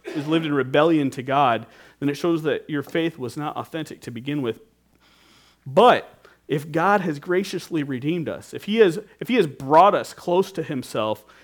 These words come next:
as we trust him with the entirety of our lives, it says he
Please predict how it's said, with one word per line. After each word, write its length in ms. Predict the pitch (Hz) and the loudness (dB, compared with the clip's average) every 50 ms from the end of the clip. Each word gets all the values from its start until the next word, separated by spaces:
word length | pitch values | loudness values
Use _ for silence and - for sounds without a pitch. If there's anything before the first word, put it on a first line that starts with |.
| _ _ | _ _
as 160 | - 147 139 | -4 -4 -2
we 100 | 151 143 | -2 -4
trust 460 | 139 - - - 190 202 196 - - - | -4 -4 -2 0 0 0 0 -4 -8 -10
him 240 | 156 131 113 120 | -8 -8 -6 -6
with 200 | 123 120 120 _ _ | -8 -8 -10 _ _
the 120 | 143 135 | -8 -8
entirety 640 | 123 - - - 190 208 208 196 185 190 - 160 139 | -8 -8 -4 -2 2 6 6 6 6 4 -2 -8 -6
of 100 | 131 131 | -6 -6
our 100 | 120 113 | -6 -6
lives, 460 | 120 131 147 151 135 120 117 117 - | -4 -2 -2 0 0 -2 -4 -6 -10
it 100 | - - | -14 -6
says 280 | - 190 160 139 - - _ _ _ _ _ _ | -2 -2 -2 -2 -4 -10 _ _ _ _ _ _
he 560 | _ - - 202 208 214 202 156 113 104 - | _ -8 -4 0 0 0 0 -2 -4 -6 -10